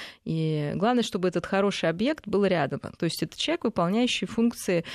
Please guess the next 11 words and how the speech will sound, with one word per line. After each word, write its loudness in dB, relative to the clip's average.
э, 2
необходимые 2
для 2
развития. -2
То -2
есть, 0
я 2
повторюсь, -2
это 0
принятие -2
такое. 0